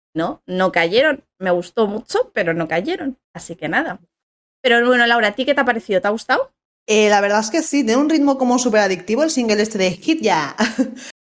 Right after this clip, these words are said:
Speaker 2: Y tampoco me esperaba que fuese un concepto así. O sea, a ver, no sé cómo explicarlo.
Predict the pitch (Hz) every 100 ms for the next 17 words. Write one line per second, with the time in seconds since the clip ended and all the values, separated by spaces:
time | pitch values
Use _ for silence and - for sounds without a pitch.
0 | _ _ _ 277 262 247 233 220 220 -
1 | - 233 220 214 302 392 - 311 247 240
2 | 311 415 - - - 247 240 269 285 285
3 | 277 - 254 220 - 160 160 - - 160
4 | 220 202 196 196 190 185 208 220 220 208
5 | 165 156 156 156 156